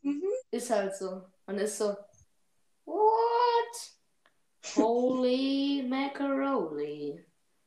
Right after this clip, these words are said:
Speaker 1: Holy shit.“
Speaker 2: What is, kennst du eigentlich den Original-Meme?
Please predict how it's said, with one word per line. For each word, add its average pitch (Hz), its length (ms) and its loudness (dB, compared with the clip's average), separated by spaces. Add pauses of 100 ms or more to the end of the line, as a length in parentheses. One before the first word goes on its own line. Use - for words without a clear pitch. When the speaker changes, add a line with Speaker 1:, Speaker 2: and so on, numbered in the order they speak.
Speaker 1:
Holy 226 800 6
shit.“ - 400 -4 (1900)
Speaker 2:
What 294 280 2
is, 285 200 -2
kennst 277 300 -2
du 262 40 2
eigentlich 226 300 -2
den 208 160 -4
Original-Meme? 202 960 -6